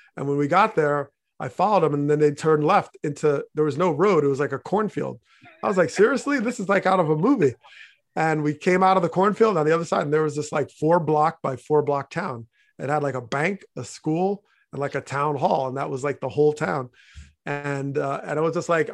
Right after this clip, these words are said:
"This is just the authentic experience." So, uh, good memories, good times, and really important part of, of, uh, being able to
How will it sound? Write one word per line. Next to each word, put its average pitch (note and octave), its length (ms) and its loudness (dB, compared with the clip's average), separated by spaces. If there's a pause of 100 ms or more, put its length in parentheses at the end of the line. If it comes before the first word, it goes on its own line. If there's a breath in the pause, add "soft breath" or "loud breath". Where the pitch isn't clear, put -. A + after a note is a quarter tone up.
(120)
"This D3 200 -6
is C#3+ 100 -6
just D#3+ 220 -2
the D3+ 120 0
authentic D3 520 -2
experience." C#3 600 -4
So, A#2+ 260 -10 (480 soft breath)
uh, C3 160 -4
good E3 240 -2
memories, D#3+ 680 0 (140)
good D3 180 -6
times, C#3 540 -4 (480 soft breath)
and C3 160 -6
really E3+ 200 4
important D3+ 360 2
part D3+ 300 0
of, C3+ 340 -6 (160)
of, B2+ 240 -8
uh, B2+ 120 -6
being C#3 280 -4
able C3 180 -4
to B2 300 -10